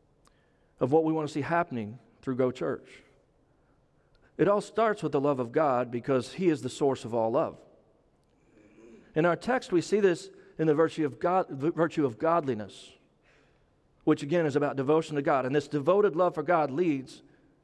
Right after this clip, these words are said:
to love in the church family, or the brotherly kindness,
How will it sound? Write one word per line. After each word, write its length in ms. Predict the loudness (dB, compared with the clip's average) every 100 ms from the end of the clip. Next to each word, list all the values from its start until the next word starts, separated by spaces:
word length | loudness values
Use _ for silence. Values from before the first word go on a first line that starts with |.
| _ _ _ _ _ _ _ _ _ _ _ _ _ _ _ _ 2
to 340 | 4 4 0 -4
love 320 | 2 2 2
in 80 | 0
the 80 | -4
church 320 | -2 -4 -4
family, 440 | -4 -4 -6 -12 -20 _
or 60 | -8
the 60 | 0
brotherly 500 | 2 4 2 -2 -4
kindness, 720 | -4 -2 0 -2 -6 -12